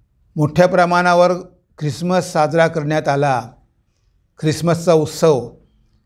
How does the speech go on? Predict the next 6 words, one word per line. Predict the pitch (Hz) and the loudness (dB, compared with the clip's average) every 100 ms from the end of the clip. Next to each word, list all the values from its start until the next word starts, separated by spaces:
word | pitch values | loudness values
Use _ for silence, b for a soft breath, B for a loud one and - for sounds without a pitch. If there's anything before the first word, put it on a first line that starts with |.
| _ _ _ - | _ _ _ -2
आणि | 156 190 190 175 | 0 2 2 2
सकाळी | 170 156 185 202 190 | 0 2 4 4 2
सहापासून | 175 139 156 180 180 170 185 | 0 2 2 2 -2 -4 -4
तर | 196 | -4
संध्याकाळी | 160 170 180 180 185 | -4 -4 -2 0 0
नऊपर्यंत | 165 160 175 175 180 170 | 0 0 0 0 -2 -2